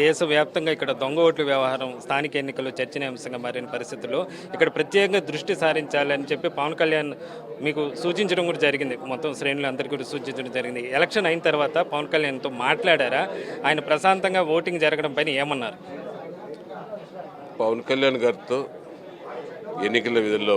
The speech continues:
Speaker 2: బయట ఉన్నారు, కానీ వాళ్ళ ప్రతినిధులు కూడా మాట్లాడడం జరిగింది, వాళ్ళతో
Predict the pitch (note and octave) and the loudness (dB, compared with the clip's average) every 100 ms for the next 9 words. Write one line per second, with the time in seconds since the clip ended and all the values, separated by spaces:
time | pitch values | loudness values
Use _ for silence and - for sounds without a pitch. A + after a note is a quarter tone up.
0 | F#2 F#2+ F#2 A2 G#2+ G#2 A2 - - - | 4 0 2 2 4 2 -2 -12 -16 -16
1 | - - - - - B2 B2 G#2 D#2 - | -16 -16 -16 -10 4 6 6 2 -2 -10
2 | - - - - F2+ A2 A2 G#2 G#2+ A2 | -14 -14 -14 -10 0 4 4 2 0 2
3 | A#2+ A#2 A2 G#2+ F#2+ F#2 G2 A2+ A2 G#2+ | 2 4 6 6 4 2 2 4 4 4
4 | F#2 G2 G#2 A#2 G#2+ G2+ F#2+ G2 F#2+ | 4 2 4 4 4 0 2 2 2